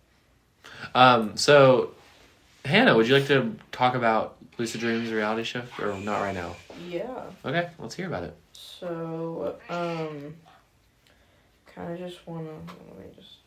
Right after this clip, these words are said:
Speaker 2: yeah, never mind. Okay. So, kind of, I wanna start talking about, like, just the differences at first, 'cause there's, there's lucid dreaming, and then there's reality shifting,
Speaker 1: Mm-hmm.
Speaker 2: which they have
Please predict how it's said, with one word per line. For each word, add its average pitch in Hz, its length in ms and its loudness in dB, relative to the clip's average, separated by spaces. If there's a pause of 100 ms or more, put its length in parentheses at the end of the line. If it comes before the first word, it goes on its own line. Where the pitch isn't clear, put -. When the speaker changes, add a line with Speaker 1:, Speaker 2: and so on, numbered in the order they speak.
(300)
Speaker 2:
yeah, - 140 -16
never 156 140 -16
mind. - 240 -18
Okay. - 160 -10 (520)
So, 226 440 4 (1040)
kind 180 320 -6
of, 196 240 0
I - 140 -6
wanna 180 180 -2
start 180 320 -8
talking 175 180 -10
about, 170 160 -6
like, 165 160 -8
just - 440 -14 (680)
the 170 100 -4 (180)
differences 170 1080 -8 (320)
at - 180 -16
first, 208 320 -8
'cause 175 200 -14
there's, 175 360 -8 (560)
there's 190 240 -4
lucid 214 400 -6
dreaming, 175 580 -6
and 160 140 -10
then 160 160 -6
there's 143 360 -8
reality 156 520 0
shifting, - 500 -14 (400)
Speaker 1:
Mm-hmm. - 100 -8
Speaker 2:
which - 320 -4
they 185 140 -2
have 180 320 -4